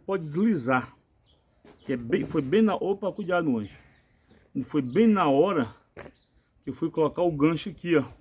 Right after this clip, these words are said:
Então eu vou aproveitar agora o dado momento. Eu vou colocar o, uma peça fundamental aqui que tem que pôr. Tá dan-, tá dando pro pessoal ver aí?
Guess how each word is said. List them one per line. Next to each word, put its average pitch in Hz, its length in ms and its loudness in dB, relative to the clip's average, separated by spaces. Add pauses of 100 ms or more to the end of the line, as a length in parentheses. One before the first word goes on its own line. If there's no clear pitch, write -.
(640)
Então - 60 -16
eu 165 60 0
vou 196 100 6
aproveitar 151 520 2
agora 135 220 2
o 131 60 2
dado 127 300 0
momento. 151 600 2 (1080)
Eu 131 80 -6
vou 151 100 0
colocar 156 240 4
o, 165 140 6
uma 165 220 -2
peça 165 380 0
fundamental 175 640 4
aqui - 180 -8
que 175 120 -14
tem 190 140 4
que 185 100 -2
pôr. 113 220 -4 (320)
Tá 156 120 4
dan-, 147 160 0
tá 147 140 0
dando 135 140 2
pro 123 100 -2
pessoal 131 240 2
ver 147 180 6
aí? 175 120 0